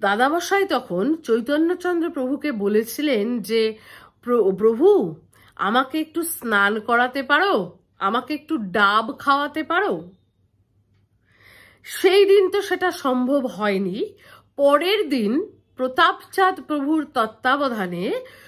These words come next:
চৈতন্যচন্দ্র প্রভু শিবাসঙ্গন থেকে ডাব নিয়ে গিয়েছেন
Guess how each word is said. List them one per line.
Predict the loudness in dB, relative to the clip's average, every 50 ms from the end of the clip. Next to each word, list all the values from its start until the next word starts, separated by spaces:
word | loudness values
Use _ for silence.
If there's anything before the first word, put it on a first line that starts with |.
| -20 _ _ _
চৈতন্যচন্দ্র | -2 0 2 2 2 2 2 2 4 4 4 2 2 2 2 0 2 2 2 0 -2 -2
প্রভু | 0 2 2 2 4 2 2 2 2 -2 -6 -8 -14 -20 -20 _ _ _
শিবাসঙ্গন | -12 -8 -2 0 4 4 4 4 2 -2 -4 -4 -4 -2 -2 -2 -2 -2
থেকে | -4 -4 -6 -4 -4 -4
ডাব | -4 0 2 2 4 4 4 0 0 -2
নিয়ে | -2 -2 -2 -2 -4 -4
গিয়েছেন | -6 -6 -6 -6 -6 -8 -10 -10 -10